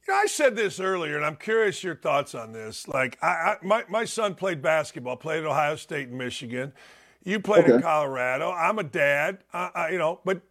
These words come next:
Speaker 1: Deion, everybody's, "Well, he's a showman." I said, "Well, maybe he is. He's always been, but he's always backed it up." He's
Speaker 2: Mm-hmm.
Speaker 1: backed it up on the field, and, and as a father,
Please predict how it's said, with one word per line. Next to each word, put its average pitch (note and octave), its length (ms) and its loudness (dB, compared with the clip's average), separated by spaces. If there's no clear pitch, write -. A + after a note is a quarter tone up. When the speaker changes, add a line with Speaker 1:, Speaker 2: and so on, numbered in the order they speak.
Speaker 1:
Deion, C4 500 0
everybody's, C4+ 480 2
"Well, C4+ 260 4
he's A#3 160 0
a G3+ 80 -8
showman." A3 580 -6
I B3 100 -6
said, C#4 180 -10
"Well, D#4 200 6
maybe C#4+ 320 -4
he A#3 180 -2
is. D3 220 -4
He's D#3+ 180 -8
always G3+ 340 2
been, F#3+ 240 -4
but E3 80 -6
he's E3 120 -6
always C4 300 -2
backed F#3+ 400 0
it E3 100 -6
up." C3+ 240 -4
He's F#3 160 -4
Speaker 2:
Mm-hmm. C3 80 8
Speaker 1:
backed C4+ 300 2
it D#4+ 100 0
up C#4 160 2
on A3 240 -2
the F3 80 -8
field, F#3 420 -2
and, G3 180 -4
and G#3 160 -2
as C4+ 260 2
a A3 80 -2
father, G#3+ 800 0